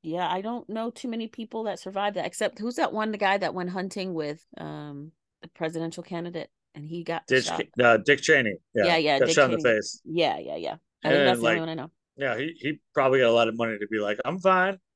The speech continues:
Speaker 1: Yeah, <laughs> yeah, yeah.
Speaker 2: I'm
Speaker 1: So
Speaker 2: good. My grandkids are good. Great grandkids are good.
Speaker 1: <laughs>
Speaker 2: Everybody's fine.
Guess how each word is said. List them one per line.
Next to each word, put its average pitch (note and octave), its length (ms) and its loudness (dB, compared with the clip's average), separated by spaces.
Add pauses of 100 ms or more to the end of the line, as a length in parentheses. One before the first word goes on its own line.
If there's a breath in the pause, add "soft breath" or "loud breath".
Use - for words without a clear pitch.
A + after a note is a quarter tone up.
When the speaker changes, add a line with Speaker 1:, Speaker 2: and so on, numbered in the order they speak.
(280)
Speaker 1:
Yeah, A3+ 340 6 (140)
<laughs> - 140 -18
yeah, E3+ 280 2 (180)
yeah. - 220 -6 (1000 loud breath)
Speaker 2:
I'm E3 160 -4
Speaker 1:
So F#3+ 180 6
Speaker 2:
good. G3 160 2 (240)
My B2 100 -4
grandkids E3+ 480 -2
are E3+ 40 -6
good. F3 300 0 (180)
Great D#3 200 -4
grandkids D#3+ 440 -6
are D#3 40 -14
good. D#3+ 200 0 (120)
Speaker 1:
<laughs> - 140 -18
Speaker 2:
Everybody's D#3+ 320 -4
fine. D#3 340 0